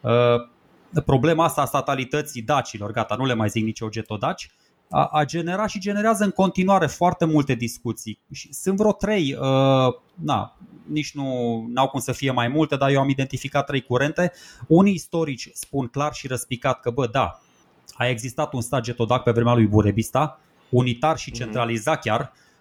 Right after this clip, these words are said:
Speaker 1: Ăștia sunt cei mai entuziaști, mă rog, da, le, le place să se lasă duși de val, zi cu stratificare, exact ce am vorbit noi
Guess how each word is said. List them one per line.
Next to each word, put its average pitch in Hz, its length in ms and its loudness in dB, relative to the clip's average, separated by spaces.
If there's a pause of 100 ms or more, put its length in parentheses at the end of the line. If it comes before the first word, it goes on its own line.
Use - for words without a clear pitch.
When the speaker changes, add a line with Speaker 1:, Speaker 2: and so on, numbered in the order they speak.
Speaker 1:
Ăștia 170 260 0
sunt 160 160 -8
cei 175 160 -8
mai 151 240 -2
entuziaști, 147 680 -2
mă 160 120 0
rog, 117 200 0
da, 131 260 2
le, 131 260 0
le 131 140 0
place 135 260 -2
să 123 120 -10
se 123 140 -4
lasă 123 280 0
duși 113 220 -2
de 113 100 -6
val, 147 460 2
zi 147 220 -2
cu - 100 -4
stratificare, 139 720 -2
exact 160 240 -2
ce - 80 -8
am 151 80 -6
vorbit 147 260 -4
noi 131 160 0